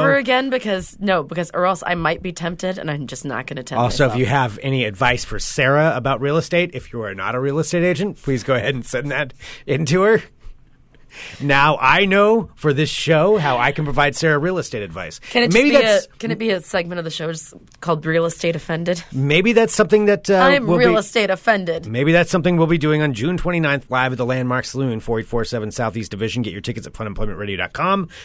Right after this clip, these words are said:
Speaker 2: Go there right now. Click. It's ten bucks. Helps us. Come see a, a midday show. The show goes live at eleven A M that day, and we'll have it all to ourselves, the entire bar.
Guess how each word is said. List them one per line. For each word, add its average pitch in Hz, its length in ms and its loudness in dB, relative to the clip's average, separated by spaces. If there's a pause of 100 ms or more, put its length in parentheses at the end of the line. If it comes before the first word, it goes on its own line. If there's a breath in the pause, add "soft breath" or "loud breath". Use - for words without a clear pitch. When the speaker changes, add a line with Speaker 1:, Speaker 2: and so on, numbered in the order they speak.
Speaker 2:
Go 123 100 0
there 113 120 2
right 104 160 -2
now. 180 340 4 (180 soft breath)
Click. 190 420 2
It's - 140 -14
ten 185 220 0
bucks. 175 280 4 (160 soft breath)
Helps 170 300 2
us. 175 260 2 (400 soft breath)
Come 175 200 -2
see 185 140 2
a, 165 200 2
a 143 140 2
midday 151 420 0
show. 147 400 2
The 123 80 -6
show 147 200 -2
goes 135 240 -2
live 135 200 0
at 113 60 -4
eleven 127 320 -2
A 123 160 -2
M 120 200 -4
that 110 200 -6
day, 117 240 -4
and 104 100 -8
we'll 95 140 -6
have 104 160 -6
it 101 60 -4
all 120 180 0
to 113 120 -4
ourselves, 107 440 -4
the 90 80 -12
entire 101 320 -6
bar. 98 320 -6